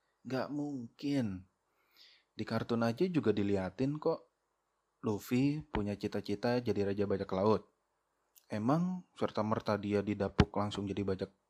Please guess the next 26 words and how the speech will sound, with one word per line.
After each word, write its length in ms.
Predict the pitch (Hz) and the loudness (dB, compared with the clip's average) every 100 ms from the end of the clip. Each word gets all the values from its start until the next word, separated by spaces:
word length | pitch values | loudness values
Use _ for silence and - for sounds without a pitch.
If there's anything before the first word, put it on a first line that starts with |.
| _ | _
laut, 320 | - 101 110 - _ _ | 0 2 2 -2 _ _
jadi 320 | 98 98 101 98 | -8 -2 0 2
raja 140 | 101 98 | 2 0
bajak 200 | 98 98 | 0 0
laut? 240 | 98 104 - _ _ _ _ | 0 0 -4 _ _ _ _
Enggak 320 | 104 110 127 | -4 -2 0
kan? 60 | 220 - - _ _ _ _ _ _ _ _ _ | -2 -4 -14 _ _ _ _ _ _ _ _ _
Dia 200 | 104 120 | 2 4
berkelana 440 | 127 - 101 101 | 2 2 0 0
dulu, 480 | 98 98 107 110 98 - - _ _ _ _ _ - | 0 0 2 2 2 -4 -20 _ _ _ _ _ -12
tarung 320 | 92 98 101 | -8 -6 -6
sama 240 | 104 101 | -4 -2
lawan 360 | 101 98 101 98 | 0 0 -2 -4
yang 120 | 98 | -6
kuat 200 | 95 98 - | -6 -6 -4
dulu. 480 | 92 104 107 92 - _ _ _ _ _ _ | -2 2 2 0 -4 _ _ _ _ _ _
Kadang 320 | - 92 92 | -10 -8 -6
menang, 720 | 98 131 147 147 139 143 151 - _ _ _ - | -2 0 2 4 2 0 -6 -14 _ _ _ -14
seringnya 480 | - 98 95 90 92 | -8 -6 -6 -6 -6
kalah. 640 | - 135 143 143 139 135 - _ _ _ _ _ - | -4 -2 0 -2 -4 -8 -16 _ _ _ _ _ -4
Tapi 240 | 107 147 | -2 0
apa 160 | 139 107 | 2 2
dia 160 | 104 | 2
nyerah? 320 | 110 123 98 - _ _ _ _ _ _ - | 0 0 -2 -6 _ _ _ _ _ _ -8
Enggak 480 | 101 104 107 95 - | -4 -2 0 0 -2
dong. 640 | 95 87 73 53 - 92 | -2 -2 -4 -6 -10 -12